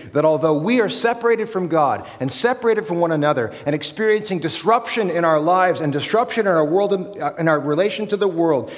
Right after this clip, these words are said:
there is a way to healing and wholeness through the work of Jesus Christ.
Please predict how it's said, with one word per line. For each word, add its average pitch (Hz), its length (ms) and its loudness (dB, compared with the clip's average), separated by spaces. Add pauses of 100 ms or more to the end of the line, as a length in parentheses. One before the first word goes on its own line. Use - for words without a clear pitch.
(140)
there 170 160 4
is 147 120 2
a 151 60 2
way 185 280 2
to 190 100 0
healing 226 520 0
and 135 200 -6
wholeness 214 560 0
through 143 140 -4
the 113 60 -6
work 175 180 0
of 175 80 -2
Jesus 160 360 -4
Christ. - 340 -12